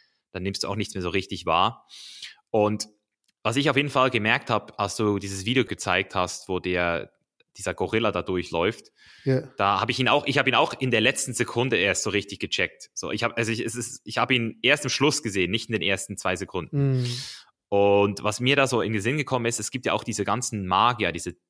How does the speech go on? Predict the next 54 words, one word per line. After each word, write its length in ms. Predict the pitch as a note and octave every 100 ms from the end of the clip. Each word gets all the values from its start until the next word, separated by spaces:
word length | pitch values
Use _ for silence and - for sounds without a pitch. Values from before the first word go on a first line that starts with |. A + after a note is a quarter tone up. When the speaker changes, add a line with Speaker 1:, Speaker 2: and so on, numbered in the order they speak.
| _ _
Speaker 1:
David 360 | G#2 A2+ F#2+ -
Blaine 260 | G#2 A#2+
zum 160 | A2 F#2
Beispiel. 320 | E2+ E2 -
Kennst 160 | A#2+ C3
du 40 |
diese 200 | G#2+ F#2
Videos 260 | F#2 E2+ -
von 100 | F2
David 300 | E2+ E2+ -
Blaine? 420 | D#2+ D#2 B2+ C#3 -
Speaker 2:
Ja, 60 | C3
ja, 100 | - -
ja, 140 | B2+
kenn 220 | B2 C3+ B2
ich. 220 | - - _ - - - - - _ -
Speaker 1:
Und 400 | G#2+ A2 G#2+ - _ _ _ -
ich 160 | B2
hab 80 | C3+
dann 160 | C#3 A#2+
mal 180 | A2+
so 80 | A2+
angefangen, 600 | G#2 D3 C3+ A#2+ B2 A2+ -
diese 400 | - A2 G#2 F#2+
Tricks 400 | - - D#3+ -
von 160 | - A#2+
dem, 240 | G#2 G2
so 80 | G2
von 160 | G2+ G2+
anderen 400 | G#2+ C3+ B2+ G#2+
YouTubern 580 | A#2 B2+ B2+ A2 G#2 G2+
so 160 | G2+
entlüften 500 | - G2 C3 D3 - A2+
zu 80 |
lassen. 240 | G#2+ F2 G#2
Ich 100 | -
fand 160 | A2+
das 120 | G#2+ -
so 40 |
ein 40 |
bisschen 240 | A2 A#2 G#2+
krass, 480 | - - F3 - -
das 160 | G#2+
ist 180 | A2+ -
dann 120 | A2 G#2+
so, 260 | G#2 G2 - - - _ _ _ -
also 160 | A#2
der, 120 | A2 A#2+
der 140 | C3+
macht 200 | C3 -
das 80 | C3
ja 60 | B2
so 220 | G2+ F3+
gut, 720 | - G3+ F3 D#3+ G3+ - -